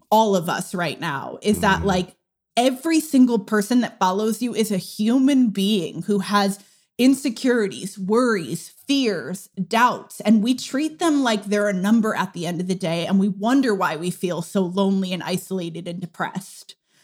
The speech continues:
Speaker 1: Like, I, I don't know. I just get
Speaker 2: I,
Speaker 1: fired up
Speaker 2: I,
Speaker 1: about
Speaker 2: I
Speaker 1: it.
Speaker 2: agree with you. <laughs> That is resonating very deeply. One of the questions I wanted to ask you, though, and this is probably a case of feeding the monster or at least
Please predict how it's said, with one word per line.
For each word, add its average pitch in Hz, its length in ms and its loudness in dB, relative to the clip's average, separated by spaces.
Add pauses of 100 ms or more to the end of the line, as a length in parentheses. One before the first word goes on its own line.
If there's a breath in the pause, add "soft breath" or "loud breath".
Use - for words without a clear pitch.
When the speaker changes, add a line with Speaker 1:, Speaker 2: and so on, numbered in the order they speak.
Speaker 1:
Like, 220 340 2 (1080)
I, 240 140 -2 (220)
I 226 140 4
don't 226 140 2
know. 214 180 2
I 196 120 2
just 240 200 -2
get - 140 -2
Speaker 2:
I, 127 120 4
Speaker 1:
fired 156 240 4
up - 60 0
Speaker 2:
I, - 140 4
Speaker 1:
about 160 340 6
Speaker 2:
I 123 80 4
Speaker 1:
it. 147 60 6
Speaker 2:
agree 131 220 6
with 139 200 2
you. 107 420 2
<laughs> - 140 -6
That 127 340 4
is 135 160 4
resonating 113 600 4
very 104 260 2
deeply. 98 680 0 (520)
One 151 140 6
of 220 60 6
the 254 80 -2
questions 165 340 4
I 127 60 6
wanted 123 220 4
to 110 80 0
ask 117 280 2
you, 120 120 4
though, 101 220 4
and 101 120 4
this 139 160 2
is 127 100 0
probably 151 380 2
a 117 40 2
case 113 360 0
of 95 120 -2
feeding 135 600 2
the 127 80 0
monster 131 640 0
or 110 320 0
at 117 240 -4
least 107 280 0